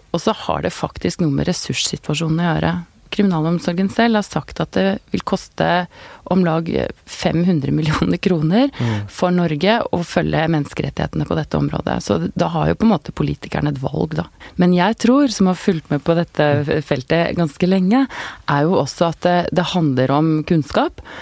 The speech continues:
Speaker 1: eh, og bevissthet, og ikke minst liksom at man setter noen rammer for bruken. Fordi hvis man kan gjøre det, så gjør man det.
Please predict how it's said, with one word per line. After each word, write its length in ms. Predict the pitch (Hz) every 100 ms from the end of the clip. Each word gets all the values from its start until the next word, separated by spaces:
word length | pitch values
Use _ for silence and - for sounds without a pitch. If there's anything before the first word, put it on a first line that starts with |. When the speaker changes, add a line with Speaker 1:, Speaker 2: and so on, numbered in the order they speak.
| -
Speaker 1:
eh, 240 | 113 160 156 -
og 300 | 165 160 147
bevissthet, 720 | 165 143 - - 151 - - -
og 240 | 156 151
ikke 240 | 156 160
minst 320 | 147 143 - 151
liksom 200 | - 147
at 80 | 139
man 120 | 143
setter 320 | - 120 151
noen 160 | 156 151
rammer 340 | 151 127 131 127
for 140 | 147
bruken. 340 | 139 127 170
Fordi 380 | 160 180 165 - -
hvis 160 | 165 -
man 120 | 180
kan 160 | 185 202
gjøre 220 | 196 143
det, 140 | 165 185
så 100 | 165
gjør 160 | 123
man 200 | - 120
det. 120 | 156